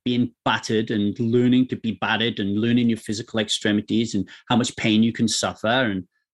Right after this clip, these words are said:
and the, and going through that fear, does that make you more of a man? And, uh, you know, it, it was a, it was a question I was gonna ask Jason Coo-, I mean, Jason Coon's having a baby in a couple of days, but it was a question I was really interested to ask Jason 'cause I know when Jason was younger,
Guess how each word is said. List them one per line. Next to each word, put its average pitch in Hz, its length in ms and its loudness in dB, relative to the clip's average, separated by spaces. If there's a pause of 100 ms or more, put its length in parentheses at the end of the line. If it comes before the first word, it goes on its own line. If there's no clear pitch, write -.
(180)
and 110 200 2
the, - 260 -4
and 127 140 0
going 127 180 4
through 127 160 -2
that 117 140 0
fear, 110 180 -2
does 139 180 0
that 117 140 -2
make 117 240 -4
you 120 240 0 (260)
more 104 160 0
of 107 100 -2
a 127 60 2
man? 139 460 2
And, 110 400 -2
uh, 107 220 -2 (520)
you 151 80 2
know, 113 300 0
it, 147 160 -2 (180)
it 156 100 -4
was 143 140 -2
a, 123 100 0 (560)
it - 40 -4
was 135 120 2
a 139 60 0
question 131 420 -2
I 123 60 2
was 120 140 -2
gonna 117 160 -2
ask 110 240 -4
Jason 110 280 -2
Coo-, 120 240 -4
I 113 40 0
mean, 98 120 -2
Jason 110 300 -2
Coon's 104 220 -2
having 101 180 -2
a 98 80 -6
baby 135 220 2
in 113 60 2
a 107 40 -4
couple 107 220 -8
of 101 80 -14
days, 95 200 -4
but 135 100 -2
it - 20 2
was 135 100 -2
a 147 60 -2
question - 340 -4
I - 20 2
was 131 140 0
really 131 220 2
interested 110 340 -4
to 107 120 -6
ask - 180 -8
Jason 165 260 2
'cause 120 160 -2
I 117 60 0
know 117 120 0
when 113 140 2
Jason 110 320 -2
was 101 140 0
younger, 92 320 -4